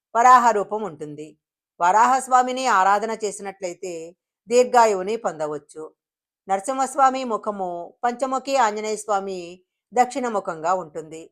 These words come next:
నరసింహస్వామి ముఖంతో కూడినప్పుడు ఆంజనేయ స్వామి యొక్క శక్తి మరింత పెరుగుతుంది. మానసిక ఒత్తిడి, శారీరక సమస్యలు, జీవితంలో కనుక ఏర్పడే అన్ని సమస్యల నుంచి కూడా ఈ రూపంలో పూజిస్తే,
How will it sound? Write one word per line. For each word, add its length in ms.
నరసింహస్వామి 760
ముఖంతో 520
కూడినప్పుడు 680
ఆంజనేయ 400
స్వామి 300
యొక్క 200
శక్తి 400
మరింత 400
పెరుగుతుంది. 640
మానసిక 460
ఒత్తిడి, 460
శారీరక 500
సమస్యలు, 600
జీవితంలో 580
కనుక 320
ఏర్పడే 420
అన్ని 260
సమస్యల 460
నుంచి 280
కూడా 320
ఈ 160
రూపంలో 520
పూజిస్తే, 580